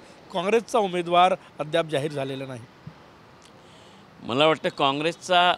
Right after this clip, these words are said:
Speaker 2: उमेदवार जरी जाहीर झाला नसला तरी आमचा प्रचार मागील सहा महिन्यापासून सुरू झालेला आहे. शेवटी मतदारांपर्यंत जाऊन काँग्रेसला मत का द्यावं आणि आमचं चुनाव चिन्ह पंजे आहे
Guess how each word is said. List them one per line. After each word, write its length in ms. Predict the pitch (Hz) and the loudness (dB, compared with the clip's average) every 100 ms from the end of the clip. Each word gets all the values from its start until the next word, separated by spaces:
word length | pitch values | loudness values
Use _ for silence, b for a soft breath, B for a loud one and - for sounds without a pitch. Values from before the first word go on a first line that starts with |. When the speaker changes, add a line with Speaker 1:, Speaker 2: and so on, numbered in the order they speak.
| 139 | -4
Speaker 2:
उमेदवार 560 | 135 143 160 165 175 | -6 -4 0 2 2
जरी 260 | 160 160 165 | 2 -2 0
जाहीर 280 | 151 147 165 | 2 2 0
झाला 320 | 143 139 156 | -4 -4 -2
नसला 580 | 151 127 147 165 151 104 - - - - | -4 -8 0 2 2 0 -12 -20 -20 -10
तरी 260 | 135 175 | -8 -4
आमचा 380 | 196 165 165 180 | -4 -4 -2 -2
प्रचार 580 | 180 156 135 160 165 180 | -2 -6 -6 0 0 0
मागील 360 | 160 143 160 175 | -2 -8 -8 -12
सहा 320 | - 139 151 | -4 -4 -4
महिन्यापासून 640 | 147 135 151 123 - 180 | -8 -8 -8 -8 -10 -16
सुरू 340 | - 123 127 | -14 -12 -10
झालेला 360 | 127 107 95 90 | -6 -6 -6 -10
आहे. 120 | 82 - B B B B B - | -14 -18 B B B B B -6
शेवटी 260 | 170 180 214 | -4 -2 -2
मतदारांपर्यंत 1000 | 190 180 185 185 185 190 185 180 165 180 | -2 -4 2 4 4 0 -2 -4 -4 -2
जाऊन 320 | 170 180 185 | 0 -2 -6
काँग्रेसला 720 | - 156 165 175 165 180 180 175 135 | -2 -2 -2 -6 -6 2 2 2 -4
मत 320 | 156 175 - | -6 -6 -2
का 180 | 170 190 | 2 2
द्यावं 480 | 180 175 175 175 160 B B B | 4 4 6 4 2 B B B
आणि 240 | - 156 175 | -2 0 2
आमचं 340 | 165 165 175 | 0 -4 -10
चुनाव 360 | 170 165 170 175 | -8 -4 -2 -2
चिन्ह 300 | - 175 185 | -4 -6 -6
पंजे 400 | - 170 180 208 | -2 -2 2 4
आहे 400 | 196 180 170 | 4 4 2